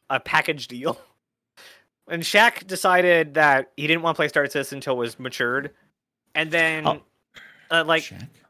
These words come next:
Speaker 3: Oh, yeah,
Speaker 1: yeah,
Speaker 3: Shaq.
Speaker 1: uh, X P Gamer, yeah.
Speaker 3: Yeah.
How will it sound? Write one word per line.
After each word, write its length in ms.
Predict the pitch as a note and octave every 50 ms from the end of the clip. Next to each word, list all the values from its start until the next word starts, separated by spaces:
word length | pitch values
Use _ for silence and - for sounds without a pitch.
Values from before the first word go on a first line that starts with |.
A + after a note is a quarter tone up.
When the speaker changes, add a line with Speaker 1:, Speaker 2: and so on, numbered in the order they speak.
| _ _ _ _ _ _ -
Speaker 3:
Oh, 140 | C3+ C#3
yeah, 180 | B2+ B2 B2+ A2
Speaker 1:
yeah, 120 | D#3+ E3
Speaker 3:
Shaq. 240 | - - C3+ C#3 C3+
Speaker 1:
uh, 20 | C3+
X 160 | D3+ C#3+ -
P 120 | - D#3 C#3
Gamer, 340 | C#3 B2+ A2+ G2+ F#2+ G#2+ _
yeah. 280 | C#3 C3+ A2+ G2 F#2 - _ _
Speaker 3:
Yeah. 140 | - -